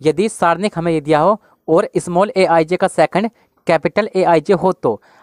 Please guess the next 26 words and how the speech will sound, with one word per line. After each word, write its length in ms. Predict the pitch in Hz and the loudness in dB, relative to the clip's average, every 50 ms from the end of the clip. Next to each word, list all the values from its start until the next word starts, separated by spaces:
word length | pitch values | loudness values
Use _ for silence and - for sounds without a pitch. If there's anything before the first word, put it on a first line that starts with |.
| _ | _
हमें 200 | - 135 170 208 | -6 -4 -2 -2
सारणिक 440 | 196 - - 180 175 175 180 175 - | -2 0 0 0 0 0 -2 -4 -4
का 80 | - 165 | -2 0
मान 200 | 160 180 202 196 | 0 0 0 -2
निम्नलिखित 480 | 190 180 180 180 175 180 - 202 165 | -2 -2 -2 -2 -2 -2 -4 -6 -4
रूप 220 | 170 170 160 - - | -2 -2 -2 -2 -2
में 160 | 202 247 254 - _ _ _ _ - | -2 -4 -4 -6 _ _ _ _ -12
व्यक्त 300 | 139 135 165 185 - - | -4 0 0 0 0 0
किया 100 | 180 170 | -2 0
जा 120 | 165 160 | 0 0
सकता 240 | 143 - - - 131 | -2 -2 -4 -4 -2
है। 60 | 123 | -2
ओके 240 | - 147 143 - 190 | -2 -2 -4 -6 -4
दोस्तों, 340 | 175 190 190 170 - - 233 - _ _ _ _ - | -4 -2 -4 -2 -2 -4 -6 -6 _ _ _ _ -4
हमें 180 | - 190 240 202 | -2 0 0 0
इसमें 260 | 190 175 - 220 214 | 0 -2 -2 -4 -4
खुद 240 | - - 220 202 - - | -2 -2 -2 -2 -2 -2
चेक 200 | 202 196 190 - | -2 -2 -2 -2
करना 240 | - 170 160 165 190 | -4 -4 -2 -2 -4
है 60 | 202 - | -4 -4
कि 80 | 233 214 | -6 -6
इसमें 300 | - 196 - 196 196 190 | -6 -6 -4 -2 -2 -2
कौन 240 | - 180 226 254 | 0 0 0 -2
सेम 260 | 226 - 196 185 175 170 | -2 -2 0 0 0 0
सेम 220 | - - 170 151 | -2 -4 -2 -2
है। 120 | 131 113 | -4 -6